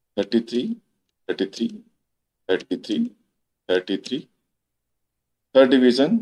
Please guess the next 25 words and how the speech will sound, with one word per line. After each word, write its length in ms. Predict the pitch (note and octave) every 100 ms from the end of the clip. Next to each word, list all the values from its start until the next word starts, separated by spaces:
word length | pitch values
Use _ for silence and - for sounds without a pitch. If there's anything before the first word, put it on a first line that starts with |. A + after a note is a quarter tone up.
| -
and 220 | - G#2 G2+
percentage 460 | G#2 A2 G#2 G2+ C3
is 120 | -
thirty 340 | - E2+ A#2+ A#2+
three। 240 | - G2 - - _ _
अब 60 | G#2
फेल 360 | - C#3 C3 B2+
के 80 |
लिए 100 | C3+
चेक 200 | C3 C3+ -
कर 100 | B2
लेते 260 | B2 B2+
हैं, 100 | C#3+ D#3+ _ _ _ _
ट्वेंटी 240 | G#2+ A2 A#2
टू, 180 | B2 B2+ - _ _ _
ट्वेंटी 200 | G#2 G#2
टू, 180 | G#2+ A#2+ C#3+ - _ _ _ _ _ F#2
ट्वेंटी 200 | F#2 G#2
टू, 180 | A#2+ C#3 - _ _ _ -
ट्वेंटी 280 | G2+ G2 A2
टू, 200 | B2 E3+ - _ _ _ _ _ _ _
ट्वेंटी 340 | G2+ F#2+ - A#2+
टू 340 | A#2+ E2+ - - _ _ _ _ _ _ -
and 260 | F#2+ C#3 G3+ - - -
fail। 260 | A2+ C#2+